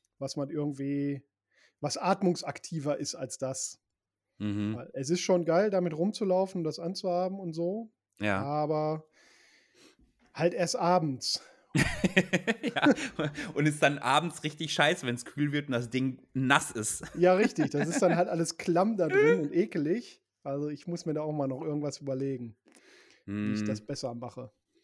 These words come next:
Speaker 2: Ich glaube, da gibt's nichts Besseres, weil am Ende ist Kunstleder nicht atmungsaktiv und du
Speaker 1: Ja,
Speaker 2: wirst
Speaker 1: ich sag
Speaker 2: immer
Speaker 1: ja, dass
Speaker 2: schwitzen.
Speaker 1: ich da dann halt irgendwas Zweites noch, äh,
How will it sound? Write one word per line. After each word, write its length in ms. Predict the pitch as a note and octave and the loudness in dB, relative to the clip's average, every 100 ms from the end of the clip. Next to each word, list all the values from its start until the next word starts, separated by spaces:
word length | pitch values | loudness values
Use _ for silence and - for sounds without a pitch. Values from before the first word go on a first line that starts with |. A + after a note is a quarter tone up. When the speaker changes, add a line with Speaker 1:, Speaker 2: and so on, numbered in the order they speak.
| - _ _ _ _ _ _ _ | -20 _ _ _ _ _ _ _
Speaker 2:
Ich 200 | - - | -10 -2
glaube, 320 | A2+ C3 C3+ | 2 4 2
da 160 | A#2 A2 G#2 G2 A2+ | 2 0 -4 -18 -8
gibt's 460 | G#2+ C#3+ - - - | -2 -2 -4 -14 -6
nichts 380 | A#2 A2 - - | -2 -2 -4 -2
Besseres, 500 | A2 - G#2 G#2+ G2+ | 0 0 -2 -2 2
weil 420 | G#2+ A#2 A#2+ A2+ | 4 6 4 2
am 140 | A2 G#2+ | -2 -2
Ende 280 | A2+ B2 B2 | 2 2 2
ist 440 | F#2+ A#2 - - _ _ | 0 -2 -6 -16 _ _
Kunstleder 720 | - B2 A#2+ - A2+ A#2 A2+ A2 | -4 -2 -2 -2 0 4 4 2
nicht 220 | A2 G#2+ | 0 -2
atmungsaktiv 840 | G#2+ A2+ A#2+ A2 D#2 - A#2 A2 | -2 -2 -4 -4 -6 -8 -6 -6
und 100 | G2+ | -4
du 60 | G2 | 2
Speaker 1:
Ja, 100 | F3+ | 4
Speaker 2:
wirst 100 | G3+ | 4
Speaker 1:
ich 80 | F#3+ | 4
sag 120 | G3+ | 4
Speaker 2:
immer 100 | G#3+ | 4
Speaker 1:
ja, 140 | F#3 D#3 | 4 4
dass 160 | D#3 D#3 | 2 0
Speaker 2:
schwitzen. 60 | |
Speaker 1:
ich 100 | D#3+ | 0
da 160 | F3+ D#3+ | 2 4
dann 180 | D#3+ D3 | 2 2
halt 180 | D#3+ | -2
irgendwas 720 | A3+ E3+ F3 D3+ D#3 - - - | 2 4 4 2 -4 -4 -6 -8
Zweites 640 | - D3 F3+ F#3 E3+ E3 D3+ | -2 0 2 0 -2 -2 -4
noch, 440 | D#3 E3 - - | -2 -2 -6 -18
äh, 500 | - C#3+ C#3+ C#3+ C#3 | -10 -6 -4 -4 -6